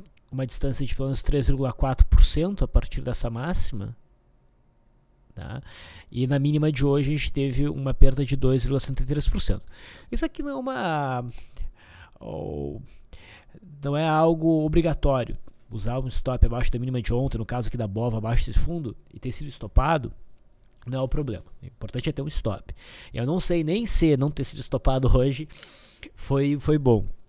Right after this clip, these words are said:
tá? Porque o mercado pode, até acho que provavelmente insiste mais no movimentozinho de queda, tá? Considerando que o gráfico do índice Bovespa, porque é uma frustração, né? Esse candle aqui, ele é ignorado, o mercado ainda não bateu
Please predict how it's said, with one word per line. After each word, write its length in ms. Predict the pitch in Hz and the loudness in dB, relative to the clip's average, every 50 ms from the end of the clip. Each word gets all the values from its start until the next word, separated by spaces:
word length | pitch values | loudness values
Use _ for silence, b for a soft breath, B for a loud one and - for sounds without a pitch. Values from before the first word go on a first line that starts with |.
| - _ _ | -20 _ _
tá? 280 | - 107 101 101 107 - B B B B | -16 -14 -12 -12 -12 -14 B B B B
Porque 160 | - - - | -4 -2 -2
o 60 | 131 | -2
mercado 380 | 127 123 - 143 143 147 143 139 | -4 -2 -2 -2 -2 -4 -6 -6
pode, 760 | - - 147 151 170 190 196 170 160 - - 240 233 - _ _ b b b b b b _ - - _ _ - - _ _ _ _ _ _ _ - - - | -4 -4 -2 0 2 0 0 0 -2 -2 -2 -4 -6 -8 _ _ b b b b b b _ -20 -20 _ _ -20 -20 _ _ _ _ _ _ _ -8 -8 -8
até 320 | - - - - 240 269 | -8 -8 -2 2 4 6
acho 280 | 277 240 247 254 - - | 6 8 8 8 6 6
que 60 | 202 | 6
provavelmente 600 | - - 208 202 185 165 185 196 175 - 214 185 - - - | 4 4 4 4 2 0 -2 -4 -4 -4 -6 -8 -8 -12 -12
insiste 480 | - 165 160 - - 180 165 - - 165 | -8 -8 -8 -6 -4 -4 -4 -2 -2 -2
mais 160 | 160 160 156 | -2 -2 -2
no 80 | 165 160 | -2 -4
movimentozinho 800 | 156 165 180 180 160 160 156 139 139 151 143 127 139 156 156 | -6 -8 -10 -10 -8 -6 -6 -6 -4 -6 -8 -6 -6 -8 -6
de 100 | 135 - | -6 -6
queda, 380 | - - 156 139 123 104 95 - - - _ _ _ _ _ - | -2 2 2 2 2 0 -4 -8 -10 -14 _ _ _ _ _ -6
tá? 160 | - - 98 | -6 -6 -2
Considerando 420 | - 127 123 - 131 131 123 120 | -4 -2 2 4 2 2 2 0
que 80 | - 143 | -2 -2
o 20 | |
gráfico 360 | 131 135 127 123 117 - - 123 | 0 0 0 2 2 2 2 0
do 80 | 127 | -2
índice 160 | 120 - - | 0 2 4
Bovespa, 360 | 139 143 123 107 113 104 - 139 | 4 4 4 2 2 4 4 6
porque 220 | - - - - | 6 8 8 8
é 60 | 175 | 6
uma 140 | 170 165 160 | 6 4 0
frustração, 720 | - - 170 - - - 170 156 - - 165 180 233 277 - _ | -2 -2 -4 -6 -4 -2 -2 0 0 2 2 0 0 -2 -12 _
né? 320 | - - 135 160 196 233 220 - | -10 -8 -6 -6 -6 -6 -10 -8
Esse 220 | - 131 - 143 | -4 -2 -2 -2
candle 280 | - - 151 147 143 135 | 0 -2 -4 -2 -2 -2
aqui, 180 | - - 143 | 4 4 4
ele 80 | 135 139 | 4 4
é 40 | 143 | 0
ignorado, 600 | 135 147 156 165 160 151 151 175 208 220 - - - B B B B B B B B B B | -2 -2 -4 -4 -4 -2 -2 -2 -4 -4 -10 -16 -18 B B B B B B B B B B
o 40 | - | -2
mercado 420 | 165 165 156 - 175 165 156 160 | -2 -2 -2 0 -2 -2 -2 -2
ainda 120 | 170 175 | -4 -4
não 100 | 175 175 | -4 -2
bateu 560 | 165 165 170 - - - 151 139 139 - - | 0 0 -2 0 2 2 2 2 0 -2 -8